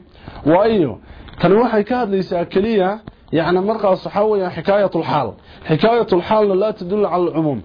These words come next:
Waxay ka hadlaysaa kaliya bay yidhaaheen markaa xaaladda ninkaas uu sameeyey kaliya unba xadiis ka hadlaya. Laakiin shardi meeshan kama muuqda bay yidhaaheen. Waaye,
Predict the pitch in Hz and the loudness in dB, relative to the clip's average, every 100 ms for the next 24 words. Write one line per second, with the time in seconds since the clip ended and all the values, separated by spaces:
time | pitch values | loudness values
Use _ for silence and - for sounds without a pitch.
0 | - - 208 233 226 269 226 202 175 180 | -14 -6 -2 0 2 2 2 0 0 -2
1 | 175 202 226 220 214 185 170 180 214 214 | 0 0 0 0 0 0 0 0 -2 -4
2 | - 156 147 - - - 165 180 226 190 | 0 0 0 -6 -20 -6 0 2 2 2
3 | 196 220 220 190 170 - - 175 151 160 | 0 0 0 0 0 -2 -4 -2 -2 -4
4 | 170 170 196 220 214 196 220 226 226 - | 0 0 0 -2 0 0 2 0 -4 -16
5 | - 196 208 196 190 226 - 208 185 143 | -6 -2 0 0 -2 -4 0 2 2 0
6 | 131 131 131 - - 147 151 175 - 240 | 0 -2 -6 -12 -2 0 4 2 2 -2
7 | 240 185 185 208 - 165 156 180 202 214 | 0 2 2 2 0 -4 -2 -2 0 0
8 | 190 165 165 135 120 120 131 131 - - | -2 0 0 0 0 0 0 -2 -8 -16
9 | - - - - - - - - - - | -14 -12 -10 -10 -10 -8 -8 -8 -8 -8
10 | - - - - - 156 160 156 - - | -6 -6 -8 -8 -10 -8 -8 -8 -8 -8
11 | - - - - - - - - 143 160 | -8 -8 -8 -8 -8 -8 -8 -4 2 4
12 | 151 127 98 | 4 0 -2